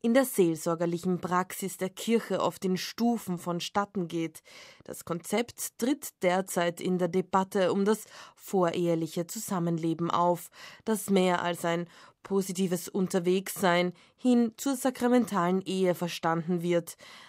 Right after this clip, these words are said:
anstatt als mangelhafte Unform der Ehe. Einige Synodenväter gaben zu bedenken,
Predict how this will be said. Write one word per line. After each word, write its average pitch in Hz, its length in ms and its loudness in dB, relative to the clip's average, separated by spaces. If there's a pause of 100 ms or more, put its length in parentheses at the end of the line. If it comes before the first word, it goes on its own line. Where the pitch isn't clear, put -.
anstatt 170 400 -2
als 185 240 -2
mangelhafte 170 960 -2
Unform 185 680 0
der 175 160 -2
Ehe. 185 260 2 (840)
Einige 170 420 0
Synodenväter 190 1000 2
gaben 185 340 2
zu 208 120 -4
bedenken, 196 560 2